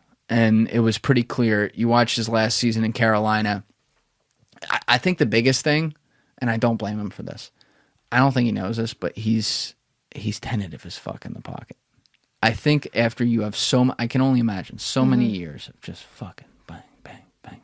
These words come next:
Speaker 1: bang, bang. There finally comes a point where your body, I mean, you saw he had multiple compound surgeries on his
Speaker 2: Yeah.
Speaker 1: shoulders. Your body starts to have that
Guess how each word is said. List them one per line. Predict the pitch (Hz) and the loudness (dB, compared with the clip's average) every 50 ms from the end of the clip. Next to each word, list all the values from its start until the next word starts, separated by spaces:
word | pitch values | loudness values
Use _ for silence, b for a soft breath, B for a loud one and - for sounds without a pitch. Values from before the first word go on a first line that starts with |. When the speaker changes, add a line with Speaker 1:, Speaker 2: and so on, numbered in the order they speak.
| _ _ | _ _
Speaker 1:
bang, | - - - - _ _ - | -20 -20 -20 -20 _ _ -14
bang. | 117 104 - - _ _ b b b b b b b b b b b b b b b _ - | -14 -14 -14 -16 _ _ b b b b b b b b b b b b b b b _ -4
There | 131 107 104 | -4 -4 -4
finally | - - - - 131 127 123 120 117 117 117 | -4 -6 -2 2 4 4 4 4 2 0 0
comes | - 123 117 113 - | 0 0 0 0 0
a | 113 | -4
point | - - - 110 107 95 - - | -6 -4 -4 -4 -4 -4 -6 -6
where | 113 110 104 | -6 -6 -4
your | 110 110 107 | -4 -6 -4
body, | 101 113 113 113 117 120 117 - | -4 -4 -2 -2 -2 -2 -2 -2
I | - | -2
mean, | 117 113 113 113 | -2 -2 0 -2
you | 123 | -2
saw | 123 - 113 110 | -2 -4 -4 -4
he | 107 107 | -4 -4
had | 110 110 110 | -4 -4 -2
multiple | 113 113 113 117 117 - - 110 113 | -2 -2 -2 -2 -4 -4 -6 -8 -8
compound | 110 - 117 117 113 110 - 113 113 110 | -6 -6 -6 -6 -4 -4 -6 -6 -6 -6
surgeries | - - 113 110 110 107 110 110 110 107 107 | -6 -6 -6 -6 -6 -6 -8 -8 -8 -8 -6
on | 113 113 | -2 0
his | 110 214 | 2 2
Speaker 2:
Yeah. | 214 226 - | 2 2 2
Speaker 1:
shoulders. | - - 101 113 117 - | 0 0 -2 -6 -8 -8
Your | - 117 | -8 -8
body | 110 - 113 113 113 110 113 107 | -4 -2 -2 -2 0 -2 -2 -4
starts | - - - 107 107 101 - - | -4 -6 -8 -6 -6 -6 -8 -8
to | - 95 | -10 -10
have | 98 98 95 85 85 87 - | -8 -8 -10 -10 -10 -12 -10
that | - 87 87 64 - _ | -10 -8 -8 -8 -10 _